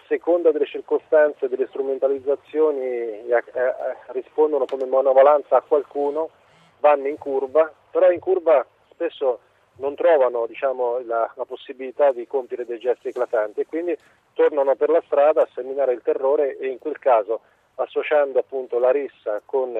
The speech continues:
una partita importante contro una squadra del ghetto ebraico londinese come il Tottenham,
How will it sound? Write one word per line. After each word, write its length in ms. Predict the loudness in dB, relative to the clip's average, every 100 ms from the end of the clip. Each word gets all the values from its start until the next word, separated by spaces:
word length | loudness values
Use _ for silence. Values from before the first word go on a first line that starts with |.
| -8 _ _ _
una 180 | -6 -4
partita 360 | -2 -2 -2 -2
importante 580 | -2 -4 0 0 0 -6
contro 240 | -6 -4
una 120 | -6
squadra 360 | -4 2 2 2
del 160 | 0 -2
ghetto 260 | -4 -4
ebraico 480 | -2 2 4 2 -2
londinese 500 | -4 -4 -4 -6 -6
come 160 | -6 -6
il 80 | -2
Tottenham, 480 | -2 0 -4 -6